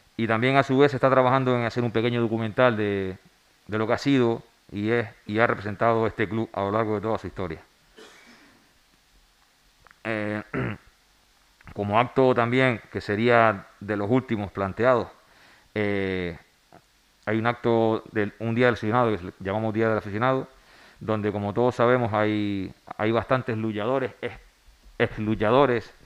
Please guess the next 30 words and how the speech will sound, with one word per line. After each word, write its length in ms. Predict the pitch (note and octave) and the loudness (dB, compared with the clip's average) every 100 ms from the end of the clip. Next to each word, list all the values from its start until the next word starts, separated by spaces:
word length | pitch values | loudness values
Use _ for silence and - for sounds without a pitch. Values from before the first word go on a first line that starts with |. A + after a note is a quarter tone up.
| - - - - - - - | -20 -20 -20 -20 -20 -12 -4
y 420 | A#2 A2+ G#2+ G#2+ | 0 2 2 2
gente 220 | B2+ B2 | 2 2
evolu-, 260 | B2 A#2 A2+ | 4 4 0
involucrada 480 | A2+ G#2+ G#2+ G#2+ B2+ | -2 -2 0 2 4
en 80 | B2 | 4
la 40 | |
lucha, 180 | C3 A#2 | 2 0
personas 320 | G#2 - B2+ | -2 -4 -4
involucradas 320 | A#2 A2 A#2 A#2 | -2 0 2 2
en 60 | |
la 40 | C3 | 4
lucha, 140 | C3+ | 4
donde 260 | A#2 G#2+ G2+ | 4 2 0
siempre 340 | B2+ A#2+ B2 | 2 2 2
se 140 | - | 4
han 160 | A#2 A#2 | 4 4
dedicado. 500 | A2 G#2 G2+ C3+ A2 | 2 2 4 4 4
La 80 | F#2+ | 2
lucha 180 | A#2 A2+ | 0 0
siempre 180 | A#2 | -2
también 180 | A2 A2+ | -2 -2
está 160 | - G#2+ | 0 0
unida 260 | A2 A#2 | 0 0
al 80 | G#2 | 0
folclore 540 | G2+ F#2 B2+ C3+ A2+ - - - - - - _ _ _ _ _ - | -2 -2 4 4 4 -2 -16 -20 -20 -20 -20 _ _ _ _ _ -4
y, 500 | A2 G#2 G2+ G2 G2 | 0 0 0 -2 -2
y 120 | G2+ | 0
a, 360 | G2 F#2+ F#2 E2 | 0 2 0 0
y 160 | F#2+ | -2
al, 300 | F#2 F2+ F2 | -2 -4 -6